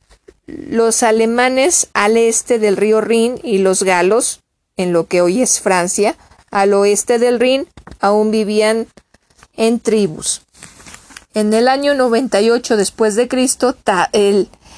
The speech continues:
Ta-, este, Tácito escribió en su obra Germania, "Los alemanes viven en aldeas y se unen los jefes tribales de cada aldea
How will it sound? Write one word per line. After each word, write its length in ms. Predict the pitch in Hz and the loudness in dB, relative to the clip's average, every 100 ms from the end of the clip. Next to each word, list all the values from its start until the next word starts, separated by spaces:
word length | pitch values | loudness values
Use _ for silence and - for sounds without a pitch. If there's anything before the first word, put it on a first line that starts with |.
| - - | -20 -6
Ta-, 120 | - | -2
este, 360 | - 233 - 190 | 0 -2 0 -2
Tácito 580 | - 226 226 285 254 247 | 0 0 2 0 0 0
escribió 600 | 247 - 247 233 240 226 | 0 -2 -2 0 0 0
en 160 | 214 | -2
su 180 | 208 233 | 0 0
obra 280 | 214 208 214 | 2 2 0
Germania, 720 | 220 240 240 226 208 196 208 - _ _ _ _ - - - | 0 -2 0 0 2 0 -2 -6 _ _ _ _ -20 -20 -8
"Los 200 | 202 214 | -2 0
alemanes 760 | 240 240 247 262 262 269 359 - - - - - _ | 0 0 0 0 0 0 0 -6 -12 -20 -20 -20 _
viven 480 | - 254 233 226 220 | -4 -2 2 2 2
en 160 | 208 | 2
aldeas 640 | 196 202 214 208 208 226 | 2 2 2 2 2 0
y 60 | 208 | -2
se 200 | - 196 | 0 2
unen 440 | 190 202 208 220 - - - _ _ _ _ _ | 2 2 0 -2 -4 -18 -20 _ _ _ _ _
los 260 | 220 208 - | -2 0 0
jefes 420 | 226 220 226 220 | -2 0 -2 -2
tribales 560 | 262 254 240 240 247 226 | -2 0 0 2 0 0
de 140 | 208 | -2
cada 300 | - 233 247 | 0 0 2
aldea 420 | 277 214 220 233 | 0 2 2 0